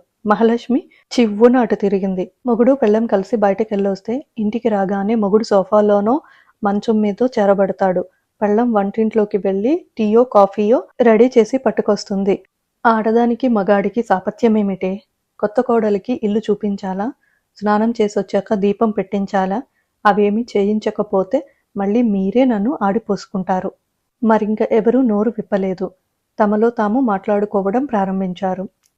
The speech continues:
ఆ సందట్లో జాహ్నవి తగ్గు స్వరంతో, నిషు, ఇప్పుడు నువ్వు నీ గదికి వెళ్ళినంత మాత్రాన మనం విడిపోయినట్టేమీ కాదు. వెళ్ళు, వెళ్ళి హాయిగా పడుకో అంది. ఆ మాటలు అంటూనే భర్త చేతిని వదిలేసి సోఫాలో నుంచి లేచి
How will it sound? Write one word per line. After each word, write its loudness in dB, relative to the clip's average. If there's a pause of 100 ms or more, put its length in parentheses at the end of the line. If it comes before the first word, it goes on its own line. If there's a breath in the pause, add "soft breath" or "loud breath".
(140)
ఆ 4
సందట్లో -2
జాహ్నవి -4 (340)
తగ్గు -2
స్వరంతో, -2 (380)
నిషు, -2
ఇప్పుడు -2 (140)
నువ్వు 2
నీ 0
గదికి -2
వెళ్ళినంత -2
మాత్రాన -2 (520 soft breath)
మనం 2
విడిపోయినట్టేమీ 0
కాదు. -2 (460)
వెళ్ళు, 0 (320)
వెళ్ళి 2
హాయిగా 0 (180)
పడుకో -2 (100)
అంది. -4 (520)
ఆ 4
మాటలు 0
అంటూనే -2
భర్త -2
చేతిని -2
వదిలేసి -4
సోఫాలో 0
నుంచి -4
లేచి -8